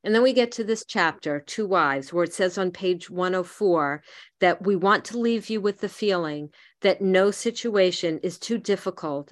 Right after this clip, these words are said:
and no unhappiness too great to overcome. And you can almost feel these wives who've gone before her reaching out to this struggling, lonely woman to say, "You matter."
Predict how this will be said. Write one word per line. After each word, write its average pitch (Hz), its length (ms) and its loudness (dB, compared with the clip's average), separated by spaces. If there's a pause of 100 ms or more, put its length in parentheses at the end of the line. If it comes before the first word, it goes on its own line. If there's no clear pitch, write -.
and 180 160 0
no 190 220 2
unhappiness 185 800 -2
too - 240 -8
great 170 480 -4
to - 140 -10
overcome. 156 800 -10 (800)
And 214 120 2
you 226 100 2
can 226 180 0
almost 254 420 2
feel 262 260 2
these 196 300 -4
wives 160 640 0 (180)
who've 190 220 2
gone 190 260 4
before 196 520 0
her 139 360 -6 (260)
reaching 226 460 -2
out 202 220 -2
to 185 140 -4
this 165 200 -6
struggling, 196 920 -4
lonely 190 360 0
woman 147 560 -4
to 175 160 -12
say, 160 520 -4 (380)
"You 180 680 -4
matter." 156 720 -6